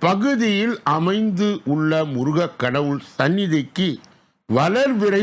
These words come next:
சஷ்டி திதியிலே ஒவ்வொரு மாதமும் சென்று சகோதரர்கள் ஒற்றுமை வேண்டும்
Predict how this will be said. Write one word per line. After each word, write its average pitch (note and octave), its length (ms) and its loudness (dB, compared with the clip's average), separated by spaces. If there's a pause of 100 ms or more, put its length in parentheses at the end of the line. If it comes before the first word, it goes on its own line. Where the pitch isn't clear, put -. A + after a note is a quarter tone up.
சஷ்டி D#3 460 -2 (140)
திதியிலே D3 640 0 (220)
ஒவ்வொரு E3+ 440 0 (140)
மாதமும் E3 500 -2 (140)
சென்று C3 360 -2 (500)
சகோதரர்கள் G#3+ 800 2 (120)
ஒற்றுமை G3 400 -2 (100)
வேண்டும் E3+ 400 -2